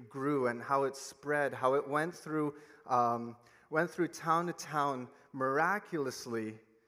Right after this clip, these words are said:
changing the hearts of people, right? And so this month, we've sort of moved on from that theme, though we're moving into, uh, the part in the book of Acts where Paul's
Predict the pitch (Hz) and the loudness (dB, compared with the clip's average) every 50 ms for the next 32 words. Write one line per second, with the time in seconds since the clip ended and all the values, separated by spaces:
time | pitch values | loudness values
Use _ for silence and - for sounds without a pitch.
0 | _ _ _ _ _ _ _ _ _ _ _ _ - - 160 170 180 170 185 185 | _ _ _ _ _ _ _ _ _ _ _ _ -12 -8 -4 -4 -4 -4 -4 -4
1 | 165 151 135 - - - 147 139 143 143 - - 123 107 - - - - _ _ | -2 -4 -4 -4 -2 0 0 0 0 -2 -2 -2 -4 -4 -4 -12 -20 -20 _ _
2 | _ _ _ _ _ _ - - 123 113 - 104 - - - - _ _ _ _ | _ _ _ _ _ _ -10 -8 -8 -8 -8 -10 -12 -12 -14 -20 _ _ _ _
3 | _ _ _ _ _ _ _ _ _ _ _ _ _ _ - 117 107 104 113 110 | _ _ _ _ _ _ _ _ _ _ _ _ _ _ -8 -6 -6 -6 -6 -10
4 | - - - _ _ _ _ _ _ _ _ _ _ - 147 156 156 - 185 170 | -14 -20 -20 _ _ _ _ _ _ _ _ _ _ -4 -4 -4 2 6 6 6
5 | 170 160 170 - - - 147 139 185 226 226 - - 170 156 139 143 147 - 165 | 6 6 2 -6 -14 -10 4 6 8 8 8 6 2 4 4 4 4 0 -2 -4
6 | 156 156 - - 214 220 220 190 - - 160 160 175 185 180 147 - - - 160 | -4 -2 4 6 6 8 8 6 4 0 -4 -2 0 0 0 -2 -6 0 4 4
7 | 170 180 185 190 185 - 180 156 147 139 139 131 - - - - 156 156 151 143 | 6 6 4 0 -4 -6 -6 -4 2 4 4 4 2 0 -6 -6 -4 -2 -4 0
8 | 131 143 139 139 143 143 143 143 - - - - - - 147 165 196 190 202 196 | 2 2 4 6 6 4 4 4 -2 -10 -16 -16 -12 -4 -2 0 2 2 2 2
9 | 180 175 156 156 165 165 - - - 143 139 135 131 131 - - - - - - | 2 0 -2 -2 -4 -4 -6 -6 -4 -2 -2 -2 -4 -6 -12 -20 -20 -12 -2 2
10 | 123 120 120 120 120 135 135 - - - 165 175 185 190 170 156 143 143 139 135 | 4 4 4 4 2 0 -2 -2 2 4 4 4 4 4 0 -2 -2 -2 -4 -2
11 | - 135 117 - - 123 120 120 - - - 135 127 123 123 120 - - - - | -2 -4 -4 0 0 2 2 2 -2 -4 -4 0 0 0 0 -2 -6 -14 -20 -20
12 | _ _ - - 160 160 165 185 190 202 196 - - | _ _ -12 -4 0 4 6 6 6 6 4 2 -4